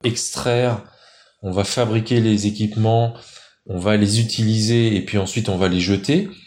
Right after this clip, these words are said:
à une économie qu'on appelle circulaire, où on va, euh, extraire de manière, euh,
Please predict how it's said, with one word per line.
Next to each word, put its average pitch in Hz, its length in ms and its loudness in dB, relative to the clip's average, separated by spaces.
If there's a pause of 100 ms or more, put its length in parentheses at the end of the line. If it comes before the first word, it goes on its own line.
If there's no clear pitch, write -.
(380)
à 107 280 0
une 113 160 2
économie 117 460 2
qu'on 107 160 0
appelle 101 560 0 (120)
circulaire, 127 920 -2
où 113 260 0
on 110 160 2
va, 104 460 2
euh, 95 240 -6
extraire 110 760 0
de 95 120 0
manière, 101 560 2
euh, 90 220 -2